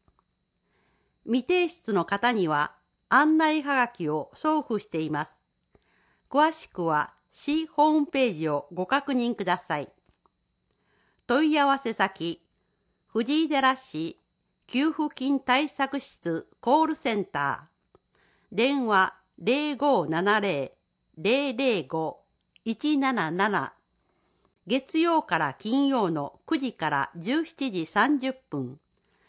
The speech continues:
祝日を除く。藤井寺市議会決算特別委員会。場所、八階、委員会室。一般会計等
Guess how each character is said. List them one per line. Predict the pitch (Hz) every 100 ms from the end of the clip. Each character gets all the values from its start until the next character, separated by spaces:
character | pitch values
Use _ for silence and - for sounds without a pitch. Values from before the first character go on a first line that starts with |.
| _ -
祝 | 277 277 320
日 | 311 311 254
を | 262 254
除 | 190 175 185 -
く。 | 165 - _ _ _ _ _ _ _ _ _ _ _ _ _ _ _ _ _ _ _ _ _ _ _ _ -
藤 | 254 285 320
井 |
寺 | 320 302 294
市 | - 247
議 | 254 233
会 | - 190 143 135 _ _ -
決 | 330 359
算 | - 208 165 151
特 | - 226 302
別 | 311 294
委 | 269
員 | 262 240 -
会。 | - 156 110 - _ _ _ _ _ _
場 | 214 220
所、 | - 220 214 - _ -
八 | 233 - -
階、 | - 262 247 - _ _ _ -
委 | 240 311
員 | 320 311
会 | 262 277 -
室。 | - _ 156 147 _ _ _ _ _ _ _ _
一 | - 311 - 311
般 | 311 302
会 | - 311 294
計 | - 170 156
等 | - 220 185 135 139